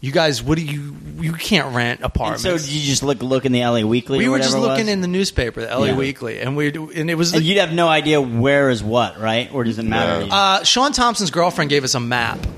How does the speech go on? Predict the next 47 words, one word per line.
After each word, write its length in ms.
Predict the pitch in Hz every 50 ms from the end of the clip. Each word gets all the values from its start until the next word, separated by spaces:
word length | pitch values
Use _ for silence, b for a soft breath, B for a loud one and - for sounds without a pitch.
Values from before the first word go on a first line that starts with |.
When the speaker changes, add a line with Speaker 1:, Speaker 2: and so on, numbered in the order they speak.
| - - - -
Speaker 1:
It 100 | 160 170
was 120 | 180 165
a 60 | 170
really 200 | 180 185 202 196
cool 200 | 190 - 196 180
map 320 | 170 156 151 135 - - -
because 260 | 147 131 160 147 131
it 40 | 143
was 120 | 131 127
the 140 | 123 135 127
whole 680 | 139 151 151 156 156 165 160 165 165 170 170 170 170
greater 280 | 156 143 156 160 156 156
Los 200 | 151 147 143 -
Angeles. 480 | 139 131 135 135 151 156 165 175 - - B B B B B B B B B
And 120 | 135 131
it 100 | 143 139
said, 340 | - - 139 127 113 104 107 - _ - - - _ -
it 360 | 170 151 - - _ _ -
told 240 | - 196 208 185 190
you 60 | 175
what 120 | 175 165
it 80 | 147 135
was. 400 | 143 156 135 107 110 110 - - b b b b b b b b b b
It 220 | - 117 - - -
was, 120 | 160 131
like, 160 | 117 117 - -
upscale, 840 | 165 156 151 - - - - 165 143 139 139 143 139 143 139 135 135 - - _ _ _ _ -
trendy, 680 | - - 151 147 143 143 143 143 139 139 139 135 135 135 - _ _ _ -
scary. 880 | - - - - 147 135 139 143 139 135 139 135 135 135 135 135 131 135 _ _ b b b b b b b b
Like, 140 | 135 139 143
it 100 | 151 139
told 240 | - 190 185 190 165
you 80 | 165 175
what 140 | 151 151 147
to 80 | 156 147
expect 400 | 135 - - - 139 131 - 139
in 80 | 120 123
every 180 | 117 110 117
Speaker 2:
Mm. 40 | 117
Speaker 1:
neighborhood. 500 | 117 113 113 107 110 110 107 107 - -
Speaker 2:
Oh, 20 | -
Jesus. 280 | - 135 147 120 -
Speaker 1:
It 40 | -
was 120 | 143 131 156
a 40 |
big 200 | 147 143 185 165
help. 280 | 143 147 131 110 - -